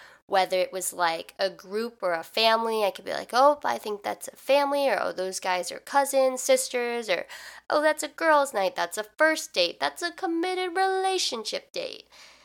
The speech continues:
So, yeah. Um, <laughs> my third story is probably the most jarring story. <laughs> I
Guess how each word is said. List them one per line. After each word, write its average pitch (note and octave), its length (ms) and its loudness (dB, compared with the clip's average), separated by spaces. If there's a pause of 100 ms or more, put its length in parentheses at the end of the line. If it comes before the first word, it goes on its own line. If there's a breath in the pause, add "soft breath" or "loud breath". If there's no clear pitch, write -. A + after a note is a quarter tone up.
(140 loud breath)
So, - 400 -2 (300)
yeah. F#3+ 220 -4 (1120 soft breath)
Um, G3+ 440 4
<laughs> - 40 -18
my B3+ 300 -4
third E4 760 0
story F#3 1000 -2
is G#3+ 680 -4 (640)
probably F4+ 880 2
the D#4+ 140 -2
most A#3 880 -4 (1500 soft breath)
jarring G#3 800 4
story. C#4+ 880 4 (160)
<laughs> - 140 -2
I D4+ 220 -2